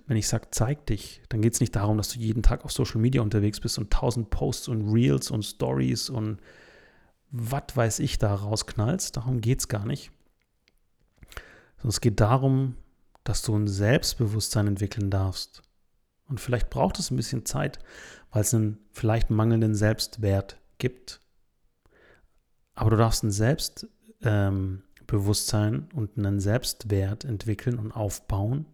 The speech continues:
mit dem du dastehst und sagst, "Ey Leute, ich rock da richtig eine geile Show und mein Shit ist richtig geil. Das ist richtig geiles, geniales Zeug, was ich da mache."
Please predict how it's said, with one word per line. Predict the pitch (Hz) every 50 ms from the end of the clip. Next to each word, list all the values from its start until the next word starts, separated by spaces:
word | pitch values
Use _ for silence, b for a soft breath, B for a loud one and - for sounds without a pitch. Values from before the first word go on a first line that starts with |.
| B B B B B B B B B B B B B B
mit | - 110 104
dem | 123 123 117
du | 110
dastehst | 107 101 110 107 139 180 175 - - 120 113 107 - -
und | 113 104
sagst, | 101 107 110 - - - - - - _ _ -
"Ey | - 113 107
Leute, | 104 107 117 131 131 - - 107 123 160 - - _ _ _ _ _ _ _ _ _ _ _ _ _ _ _ _ _ _ _ _ _ _ _ _ _ _ _ _ _ _ _ _ _ _ -
ich | - - _ - 117 113 - - -
rock | - 113 127 -
da | - 110 107
richtig | 104 104 123 - - 135 - - - - 202
eine | 147 117 107 110 113
geile | 113 - - 123 123 127 131 143 - 139
Show | 131 - - 185 180 160
und | - 131 135 135 113
mein | 107 107 107 104 104
Shit | - - - - 147 -
ist | - 143 113 - -
richtig | 123 104 - - 110 104 - -
geil. | - 127 139 131 98 90 - - b b b b b b b b b b b b b b
Das | - 117 107
ist | 113 98 - 110
richtig | 101 98 92 - 110 104 -
geiles, | - 107 107 101 113 117 - -
geniales | - - 113 104 95 101 110 107 - -
Zeug, | - - 135 117 -
was | 101 92
ich | 98 -
da | - 113
mache." | 104 101 104 - -